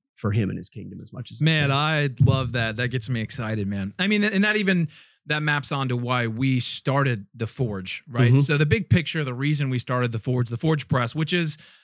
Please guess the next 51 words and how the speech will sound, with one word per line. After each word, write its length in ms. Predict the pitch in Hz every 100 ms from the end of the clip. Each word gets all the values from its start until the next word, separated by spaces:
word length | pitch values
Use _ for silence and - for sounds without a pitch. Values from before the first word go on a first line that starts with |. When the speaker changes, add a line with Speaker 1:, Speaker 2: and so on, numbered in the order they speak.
| _
Speaker 2:
uh, 320 | 127 127 120
that's 420 | 127 147 156 - -
this 220 | 139 170
podcast, 560 | - 160 127 123 123 123
the 80 | 131
Reformation 520 | 123 135 123 117 123
Red 160 | 113 104
Pill 140 | 110
podcast, 520 | - 107 104 104 101
is 60 | 98
brought 320 | - 214 214
to 80 | 127
you 120 | 104
by 240 | 107 98
The 100 | 104
Forge, 280 | 110 127 98
if 60 | 107
you 60 |
didn't 160 | 120 151
know 120 | 147
that. 200 | 135 98 - - - - _
Um, 480 | 139 139 131 123 123 -
and 160 | 143 147
so 120 | 165
we, 200 | 170 185
we 240 | 170 208
are 260 | 208 175 151 _ _
trying 360 | - 202 220 214
to, 320 | 170 147 135 - _
uh, 340 | 131 123 117 101 - _ - - _ -
conquer 440 | - 170 175 165
the 120 | 139
digital 560 | 127 113 131 127 131 120
landscape, 600 | 113 117 117 - 113 104
as 180 | 113 113
it 100 | 117
were. 360 | 110 110 104 104
Uh, 180 | 123 117
the 120 | 123
idea 460 | 170 180 139 156 147
is 260 | 139 120 110
to 80 | 113
bring 360 | 127 123 120
Reformation 560 | 117 131 135 127 120 123
resources 600 | 117 113 120 120 120 110
to 120 | 117
everybody, 460 | 107 117 110 110 107
but 140 | 123
we 100 | 127
started 440 | 127 - 220 240
this 200 | 135 123